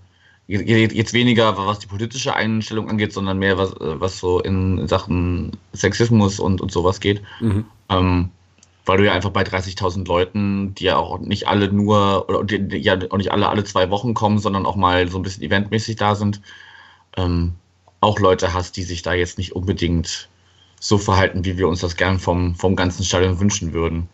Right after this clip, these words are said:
Speaker 2: Mhm.
Speaker 1: Also das, das ist auch bei uns ein Prozess, der einfach nicht aufhört.
Speaker 2: Ja.
Speaker 1: Oder da seid ihr einfach an einem ganz,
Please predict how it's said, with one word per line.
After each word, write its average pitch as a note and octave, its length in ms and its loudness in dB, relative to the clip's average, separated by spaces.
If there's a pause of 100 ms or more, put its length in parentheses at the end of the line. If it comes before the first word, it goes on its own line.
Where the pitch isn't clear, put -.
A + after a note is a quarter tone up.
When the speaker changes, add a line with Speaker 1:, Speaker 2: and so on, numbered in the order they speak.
(120)
Speaker 2:
Mhm. G2 240 -8
Speaker 1:
Also G2+ 240 4
das, F#2+ 220 -2
das A2 100 0
ist G#2 80 0
auch G#2 140 2
bei G#2 100 2
uns G#2+ 260 0
ein G#2+ 60 -4
Prozess, G2+ 400 -4
der - 120 0
einfach F2 200 -4
nicht E2+ 220 -4
aufhört. D#2 400 -2 (360)
Speaker 2:
Ja. G#2 200 -8 (260)
Speaker 1:
Oder G2+ 120 2
da G2 220 0
seid G2 160 2
ihr G#2 140 4
einfach G#2 300 2
an G#2+ 100 0
einem G2+ 80 2
ganz, G2+ 500 -6